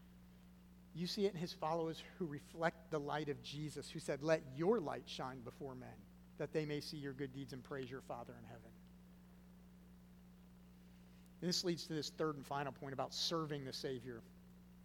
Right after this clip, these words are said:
Will you put t-, verse twenty-nine on the screen for me?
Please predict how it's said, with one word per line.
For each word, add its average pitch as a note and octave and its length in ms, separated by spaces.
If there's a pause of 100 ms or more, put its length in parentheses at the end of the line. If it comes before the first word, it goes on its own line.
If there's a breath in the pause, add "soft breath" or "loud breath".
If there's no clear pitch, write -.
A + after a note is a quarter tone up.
(320)
Will F#3+ 140
you A3 100
put C#4 260
t-, - 80 (140)
verse F3+ 280
twenty-nine D#3+ 600
on E3 180
the D#3 60
screen D#3+ 340
for D#3+ 200
me? E3 200